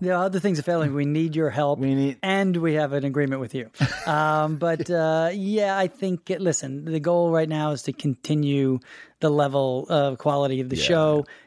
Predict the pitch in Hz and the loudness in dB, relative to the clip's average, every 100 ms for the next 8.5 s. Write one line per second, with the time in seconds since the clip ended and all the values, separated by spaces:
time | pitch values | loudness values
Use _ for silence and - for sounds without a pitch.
0 | _ 156 147 - 156 147 151 143 139 - | _ -2 0 0 2 2 2 0 0 0
1 | 156 151 - 160 131 139 143 139 127 135 | 0 0 -2 -2 0 -2 -2 -4 -6 -8
2 | 123 143 151 135 139 135 135 - 170 139 | -6 -2 -2 0 -2 -2 -4 -4 -4 -2
3 | 135 143 - 160 143 139 135 139 131 160 | -2 -2 -2 -2 0 0 0 -2 0 0
4 | 127 139 170 202 - 170 147 151 151 147 | 0 -2 0 0 -2 -4 -2 0 0 0
5 | 202 185 127 117 127 - - - - - | 0 0 -2 -4 -12 -16 -18 -20 -12 -2
6 | 185 139 170 - 226 202 214 170 156 151 | 0 2 0 0 2 4 4 4 4 2
7 | 135 156 175 139 147 165 180 170 156 139 | 0 0 2 2 2 0 2 0 0 -2
8 | 185 180 - 147 | 0 0 0 -4